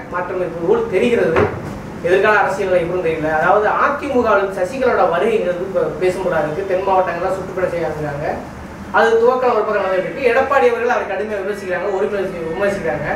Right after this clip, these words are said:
ஓ பி எஸ் அவர்கள் அவர் குறித்து பேசும்போது வந்து மறுபரிசீலனை செய்வதற்கான வாய்ப்பு இருக்குன்றாரு. இந்த மாதிரியான திசைவழி போக்கை எப்படி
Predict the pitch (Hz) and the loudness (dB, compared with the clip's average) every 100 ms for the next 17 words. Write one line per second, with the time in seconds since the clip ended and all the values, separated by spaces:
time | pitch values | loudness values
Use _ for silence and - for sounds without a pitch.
0 | - - - - 233 339 349 359 330 294 | -6 -10 -12 0 4 6 4 2 4 4
1 | 269 302 302 - 214 247 254 254 240 240 | 6 2 -2 -6 -2 0 -2 -6 0 0
2 | 233 226 226 226 226 247 208 175 - - | 0 -2 -2 -2 -2 0 0 -2 -6 -12
3 | - - - - 302 240 233 220 208 196 | -10 0 2 2 0 -2 -2 -2 0 0
4 | 185 240 233 202 175 160 151 156 - - | 2 2 0 -4 -4 -2 -2 -4 -8 -10
5 | - - - 226 294 285 285 285 294 339 | -12 -10 -4 2 6 6 6 6 4 2
6 | 370 254 294 311 247 208 208 - 247 - | -2 -4 -4 -2 -2 -2 -4 -2 -2 -2